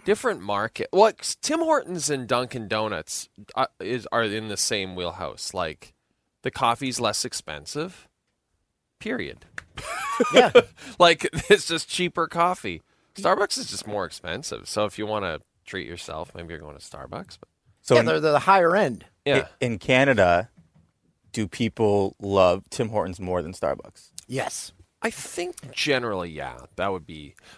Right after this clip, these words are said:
Speaker 1: But I, again, I think if you're a Starbucks person, you're probably not a Tim Hortons person.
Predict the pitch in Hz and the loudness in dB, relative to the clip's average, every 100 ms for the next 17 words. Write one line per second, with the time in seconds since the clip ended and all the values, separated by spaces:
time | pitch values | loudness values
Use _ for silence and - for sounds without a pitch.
0 | - 226 214 202 180 233 170 139 - 185 | 4 6 6 2 0 -2 0 0 -2 -4
1 | 165 139 - 196 165 - 139 196 185 127 | -4 -8 0 0 0 2 4 4 4 0
2 | - 117 104 - 113 110 - 101 - 151 | -4 -6 -6 -6 -10 -12 -14 -14 -6 -4
3 | 143 104 87 82 101 92 98 - - - | -4 -6 -8 -10 -14 -12 -12 -12 -14 -20
4 | - 50 - | -18 -18 -18